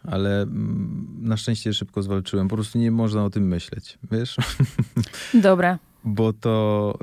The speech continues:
Speaker 1: e, nastraja negatywnie. No nie, no jakby ja też sobie nie wyobrażam. Nie wyobrażam, ale nawet, no już idąc w takie większe głupoty, y,
Speaker 2: Mhm.
Speaker 1: zacząłem sobie porównywać, y, czy wolałbym nie widzieć, czy nie słyszeć. To już jest, wiesz, kolejny etap
Speaker 2: Mhm.
Speaker 1: takiego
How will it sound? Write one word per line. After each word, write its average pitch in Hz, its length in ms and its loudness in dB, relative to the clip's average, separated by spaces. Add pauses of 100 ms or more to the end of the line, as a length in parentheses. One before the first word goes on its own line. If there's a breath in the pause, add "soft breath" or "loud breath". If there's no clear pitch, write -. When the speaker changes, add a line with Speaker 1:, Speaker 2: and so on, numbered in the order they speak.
(120)
Speaker 1:
e, - 20 0
nastraja 98 580 0
negatywnie. 90 760 -2
No 123 140 0
nie, 151 160 0
no 143 180 -2 (220)
jakby 139 300 -2
ja 139 120 2
też 127 160 -2
sobie 90 160 -2
nie 87 120 2
wyobrażam. 82 540 -2 (580)
Nie 123 180 2
wyobrażam, 117 500 0
ale 113 100 0
nawet, 120 500 -4 (580 soft breath)
no 135 60 4
już 143 140 0 (200)
idąc 151 280 2
w - 20 -12
takie 143 260 0
większe 165 340 4
głupoty, 127 460 2
y, 113 720 2
Speaker 2:
Mhm. 202 80 6 (140)
Speaker 1:
zacząłem 127 220 4
sobie 131 180 0
porównywać, 123 720 0
y, 117 40 0 (580)
czy 117 220 0
wolałbym 113 760 2
nie 120 120 4
widzieć, 117 300 -2
czy - 180 -6
nie 113 80 2
słyszeć. - 600 -4
To 113 100 -2
już 117 180 0
jest, 113 140 -2
wiesz, 101 200 -2
kolejny 110 380 2
etap 98 280 -2
Speaker 2:
Mhm. 208 180 8
Speaker 1:
takiego 98 380 2